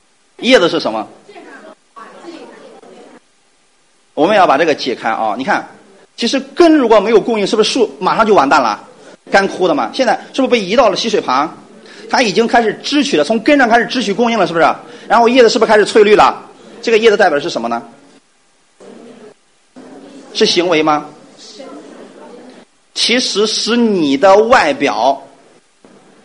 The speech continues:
是你的外表，行为是后面的，结果不止，才是你的行为。然后叶子是你自己的本身，大家知道了吗？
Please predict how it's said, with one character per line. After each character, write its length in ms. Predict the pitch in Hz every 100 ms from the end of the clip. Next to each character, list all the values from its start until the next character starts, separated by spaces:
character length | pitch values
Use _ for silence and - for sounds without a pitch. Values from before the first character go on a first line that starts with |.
| -
是 160 | - 285
你 260 | 262 202 151
的 100 | 226
外 280 | 262 214 143
表， 420 | 139 95 95 - - _ - _ _ _ _ _ _ _ _ _ _ _ _
行 280 | - 202 269
为 80 | 269
是 140 | 262
后 160 | - 247
面 140 | 151
的， 120 | 117 - - _ _ _ _ _
结 460 | - 160 170 196 226
果 340 | - 131 117
不 160 | - 214
止， 280 | - 123 - -
才 100 | -
是 120 | 175
你 80 | 156
的 80 | 120
行 180 | - 107
为。 100 | 92 - - _ - _ - - - - -
然 120 | - 269
后 140 | 277
叶 280 | 254 349 285
子 80 | 220
是 140 | 285
你 140 | 233
自 200 | 269 -
己 120 | 185 139
的 100 | 127
本 220 | 135 107
身， 220 | - 101 - - _ _ _ _ - - _ _ _ _ _ _
大 80 | -
家 80 | 147
知 80 | 147
道 100 | 147
了 80 |
吗？ 240 | 127 120